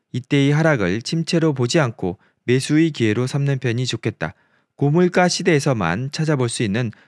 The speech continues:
물가 효과가 아주 장기적으로 주가의 상승을 이끌 가능성이 매우 크기 때문이다. 그래서 제가 이 부분을 선택한 이유는 분명히 장단기 금리 차가 역전되면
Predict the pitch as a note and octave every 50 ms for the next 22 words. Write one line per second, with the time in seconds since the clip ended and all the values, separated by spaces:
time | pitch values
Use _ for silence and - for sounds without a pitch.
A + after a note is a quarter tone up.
0 | _ _ - B2+ B2+ - D3+ C#3+ D3 D#3+ D3+ - E3 C#3 - - D#2 F2 A#2 C#3+
1 | - _ _ _ _ - G#2 A2+ C3 F3 F3 E3+ - D#3 C#3+ D3 C#3+ F#3 F#3+ E3
2 | E3+ C3 G2+ G2 F#2 F2+ F2+ - - - - - - A#2+ A2+ B2 A#2+ - D3 C#3
3 | C3 - A2+ F#2+ F#2 G2 A#2 - - A2+ - - B2 A#2 A#2+ - A2+ G#2+ G#2 G2+
4 | - G2 G#2 C3+ C#3+ B2 - _ _ _ - G2+ G#2+ A2+ B2 C3 B2 - - D#3
5 | D3 D#3 C#3+ D#3+ D3+ C3+ B2 A2+ G2+ F2 D2 - - _ _ _ _ _ _ _
6 | _ _ _ - _ - - - - - - - - - C#3+ D3 E3 F3+ D#3+ -
7 | - C#3+ D3 G3 F#3+ F3 D3 D3 E3 G3 G3+ B3+ A#3+ A#3 A3+ G3 G#3+ G#3+ G3+ G#3+
8 | A3 G#3+ G#3 A3+ G#3+ - A3 G3 - G#3+ F#3 C3+ B2 B2 A#2+ D3 G3+ G#3 D3+ F#2+
9 | - - _ _ _ _ _ _ _ _ _ _ _ _ - D3+ F3+ G#3+ C4 D4+
10 | E4 D4+ A#3 A#2+ A#2 C3+ B2+ - - - A#2+ C3+ D#3+ E3+ F3+ F3+ F3+ F#3+ F#3+ -
11 | D#3+ D3+ F3 G3+ G3+ - - G3+ G3 G3+ E3+ B2 B2 - - B3 A#3 G#3 D3 A#2
12 | B2+ D#3 D3+ A2+